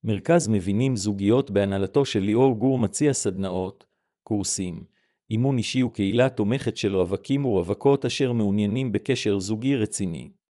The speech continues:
גם בעולם שבו אפליקציות שונות מבטיחות לכם אהבה מהסרטים, במרכז זוגיות מחזירים אתכם אל קרקע המציאות עם עבודה עצמית איכותית,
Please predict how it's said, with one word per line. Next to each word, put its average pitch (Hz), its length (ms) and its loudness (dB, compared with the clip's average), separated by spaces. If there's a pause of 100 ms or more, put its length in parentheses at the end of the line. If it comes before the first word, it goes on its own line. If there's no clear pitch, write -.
(760)
גם 147 260 2
בעולם 104 440 4
שבו 101 320 2
אפליקציות 101 640 0
שונות 117 400 -2
מבטיחות 107 540 0
לכם 117 300 -2
אהבה 101 260 2
מהסרטים, 98 800 -2 (380)
במרכז 98 520 2
זוגיות 104 520 0
מחזירים 113 520 -2
אתכם 123 340 0
אל 101 80 2
קרקע 104 380 2
המציאות 113 520 -2
עם 113 120 0
עבודה 104 380 2
עצמית 120 380 -4
איכותית, 101 640 -8